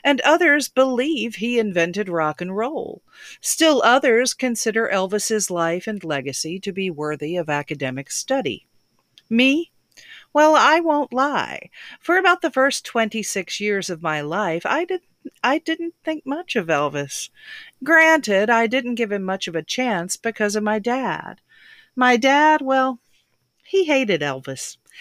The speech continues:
And yes, I know that's a harsh word to use, but it's the unadulterated truth. My daddy and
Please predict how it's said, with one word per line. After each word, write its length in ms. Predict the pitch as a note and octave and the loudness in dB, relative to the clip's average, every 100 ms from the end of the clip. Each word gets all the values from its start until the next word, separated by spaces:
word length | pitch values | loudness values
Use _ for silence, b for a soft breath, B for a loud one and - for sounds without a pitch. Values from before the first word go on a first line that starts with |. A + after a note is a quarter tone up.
| B B | B B
And 180 | B3+ B3+ | 0 2
yes, 300 | A#3+ A3+ - | 4 2 0
I 140 | C4 | 0
know 200 | D4+ D#4+ | 2 2
that's 220 | G4 F4 - | 2 0 0
a 80 | |
harsh 340 | F#3+ G3 F#3+ - | 0 -2 -2 -4
word 300 | F3+ F3 F#3+ | -2 -2 -2
to 80 | A#3 | -6
use, 460 | A#3+ B3+ C4+ - B B _ | -4 -4 -6 -10 B B _
but 140 | G4 | 2
it's 180 | F#4+ - | 2 0
the 180 | C4+ C4 | 2 4
unadulterated 840 | G#3+ F3+ F3 E3+ - D#3 D3+ C#3 | 2 2 0 0 -2 -4 -4 -6
truth. 540 | - - D3+ C3+ - _ _ _ _ _ _ _ _ _ _ _ _ _ _ B B B B B | -10 -6 -6 -6 -12 _ _ _ _ _ _ _ _ _ _ _ _ _ _ B B B B B
My 240 | B3 C4+ D#4+ | 2 4 4
daddy 520 | C#4 C4 B3 G#3+ - | 4 4 2 0 -2
and 200 | G3+ F3+ | -4 -4